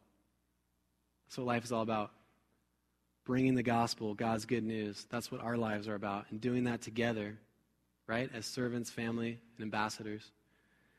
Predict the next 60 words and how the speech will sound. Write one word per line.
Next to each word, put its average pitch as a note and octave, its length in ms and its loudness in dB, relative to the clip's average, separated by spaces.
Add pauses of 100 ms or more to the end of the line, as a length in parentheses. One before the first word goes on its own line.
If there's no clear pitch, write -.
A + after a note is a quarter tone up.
(840)
It's - 120 -8
not D3+ 200 12
gonna D3 140 8
be C#3 220 6
easy. B2 420 4 (760)
Just - 120 -14
telling B2+ 280 4
you B2 80 6
that A#2+ 240 4
straight B2+ 340 0
up. G#2+ 200 0 (100)
It B2 100 -4
is A2+ 140 -4
not A#2 180 -2
gonna A2+ 160 -2
be A2+ 100 2
easy. A2 200 0
You A#2 260 0
can A#2 140 -2
quote A#2 300 -2
me A#2 80 -2
on G#2 140 -2
that. G#2 240 -4 (540)
Refer A2+ 300 -4
back A2 240 0
to A#2+ 60 -6
this A2+ 200 -4
message G#2+ 480 -8 (440)
<laughs> - 440 -20
three A#2+ 100 -4
months G#2+ 240 -2
from G#2+ 120 -8
now. G2+ 260 -6 (1000)
There's A#2+ 120 -4
gonna C#3 140 6
be C3 100 6
times B2+ 260 4
of A2+ 100 2
joy. C3 260 6
There's B2+ 140 6
gonna B2 120 2
be A#2 80 2
times B2 280 0
where A#2+ 100 0
we're A2+ 60 0
just G#2+ 120 -6
fluid C3 420 4
and A2 80 -2
flowing B2+ 280 0
together. A#2 280 2
And A#2 60 2
there's A2+ 100 -2
gonna A#2 100 -2
be G#2+ 60 -4
times A#2 240 -2
where A#2 60 -2
there's G#2+ 180 -4
tension A#2 380 -4
and G#2 100 -4
issues. G#2+ 480 -4